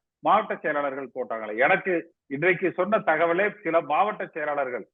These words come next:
இன்னும் சொல்ல போனா, குறிப்பா சொன்னா, ஈரோட்ல எல்லாம், "என்னை விட்டுருங்க, எனக்கு மாவட்ட செயலாளரே வேண்டாம், நான் ஒதுங்கிக்கிறேன், உங்க தொல்லை தாங்க முடியல"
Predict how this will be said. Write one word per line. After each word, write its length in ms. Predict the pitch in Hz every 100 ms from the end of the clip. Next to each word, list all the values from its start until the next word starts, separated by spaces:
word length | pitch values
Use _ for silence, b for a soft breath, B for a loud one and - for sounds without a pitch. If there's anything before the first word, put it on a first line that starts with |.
| _ _ _ _
இன்னும் 200 | 180 196
சொல்ல 180 | 185 180
போனா, 320 | 185 196 196
குறிப்பா 380 | 185 202 208 -
சொன்னா, 180 | 180
ஈரோட்ல 540 | 196 165 190 190 160 139
எல்லாம், 520 | 135 143 107 117 - _ _ -
"என்னை 240 | 156 165
விட்டுருங்க, 640 | 151 294 269 247 214 160
எனக்கு 240 | 135 156 139
மாவட்ட 440 | 135 180 208 196
செயலாளரே 540 | 160 156 147 151 180 139
வேண்டாம், 640 | 147 170 147 127 - _ _ _ _
நான் 200 | 147 147
ஒதுங்கிக்கிறேன், 720 | 147 180 220 - 147 139 120 - _ _ _ _ _ _ _ _ _ _ _ _ _
உங்க 180 | 135 147
தொல்லை 260 | 175 208 214
தாங்க 340 | 170 202 214
முடியல" 560 | 180 151 143 127 123